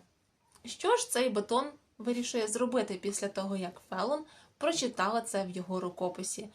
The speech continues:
Вона спочатку не вірила в те, що це справді, вона вирішила, що він вигадав це для популярності своєї книжки. Але вона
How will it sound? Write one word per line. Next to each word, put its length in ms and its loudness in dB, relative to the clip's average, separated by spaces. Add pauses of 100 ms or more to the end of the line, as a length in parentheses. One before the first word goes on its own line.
(280)
Вона 180 4
спочатку 460 2
не 220 4
вірила 420 4
в 100 -4
те, 140 2
що 160 -4
це 180 -2
справді, 560 2
вона 340 -4
вирішила, 580 -2
що 200 -8
він 240 0
вигадав 540 2
це 280 0
для 460 0 (720)
популярності 680 0
своєї 420 -2
книжки. 500 -8 (500)
Але 260 8
вона 380 2